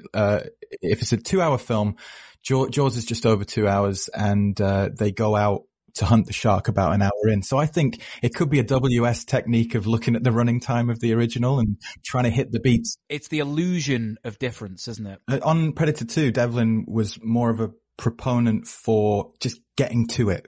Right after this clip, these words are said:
Speaker 1: because we know what the Predator looks like and we know how he functions and things like that. And I was, back then, I was kind of leaning more towards,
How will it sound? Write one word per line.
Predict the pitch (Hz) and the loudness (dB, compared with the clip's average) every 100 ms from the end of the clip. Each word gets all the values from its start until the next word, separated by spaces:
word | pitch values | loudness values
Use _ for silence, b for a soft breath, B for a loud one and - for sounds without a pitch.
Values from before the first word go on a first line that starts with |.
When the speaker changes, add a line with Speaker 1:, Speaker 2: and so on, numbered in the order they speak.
| _ - | _ -6
Speaker 1:
because | 131 120 | -4 -2
we | 135 | 0
know | 147 | 2
what | 151 135 | 2 0
the | 110 | -6
Predator | - 104 90 98 | -2 -2 0 -2
looks | - - | -2 -2
like | 98 113 | -2 0
and | 113 | 0
we | |
know | 117 120 | 2 2
how | 110 104 | 0 -2
he | |
functions | 110 113 104 - 101 95 | -2 0 0 0 0 0
and | 101 | 0
things | 110 117 | 2 2
like | 110 113 | 2 -2
that. | 110 B B B - | -2 B B B -4
And | 143 | -2
I | |
was, | 175 180 - - - - 113 - | 0 -2 -6 -18 -18 -10 -8 -6
back | 117 - 151 113 | -4 2 2 2
then, | 143 143 | 0 2
I | 113 | 2
was | 117 | 0
kind | - 127 | 0 0
of | 113 | 0
leaning | 127 127 120 | 0 2 2
more | 117 117 | 2 2
towards, | 117 117 113 110 104 | 0 0 2 2 0